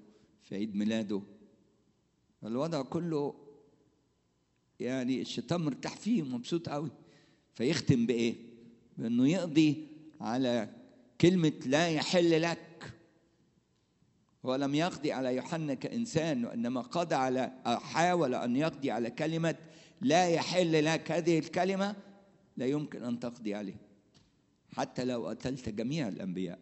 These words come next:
حتى لو قتلت جميع المبشرين، حتى لو قتلت جميع الخدام، ستظل كلمة "لا يحل لك" تظن، تطن في أذن كل واحد، كل واحد من أولاد الله وحتى أولاد العالم.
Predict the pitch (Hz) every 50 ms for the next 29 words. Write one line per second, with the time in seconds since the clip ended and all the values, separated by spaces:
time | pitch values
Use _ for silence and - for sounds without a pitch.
0 | - - - - 120 120 - - 117 113 110 - - 107 - - 131 131 - -
1 | 82 107 107 135 - - 135 107 98 95 95 95 90 - - 101 92 92 90 87
2 | - - - - _ - 127 117 - - 120 123 120 104 127 123 123 - - 147
3 | - - - - 110 113 123 139 160 175 147 110 101 - - - 104 95 98 101
4 | 87 - - - - - - - - - - 127 117 - - - 113 117 165 170
5 | 165 151 131 120 - - 175 151 127 120 113 - - 123 139 151 165 156 135 110
6 | - - 151 160 147 135 127 135 127 165 - - - 135 123 113 123 160 175 175
7 | 165 143 - - - 131 113 - - - 185 196 196 185 170 165 156 - - -
8 | - - - - 127 127 127 185 180 165 156 135 - - - 226 233 226 190 175
9 | 185 214 226 214 - - 139 - - - - - - - _ _ _ _ _ _
10 | _ _ _ _ _ _ _ _ _ _ _ _ _ _ _ _ _ _ _ _
11 | _ _ _ - 214 262 269 233 208 220 220 202 - - - - - - - -
12 | - - _ _ _ _ _ _ _ _ _ _ _ _ _ - 135 120 120 -
13 | 147 147 160 175 180 160 156 139 147 156 151 143 139 147 - 180 170 - - 131
14 | 113 131 131 139 135 117 110 101 101 98 95 90 90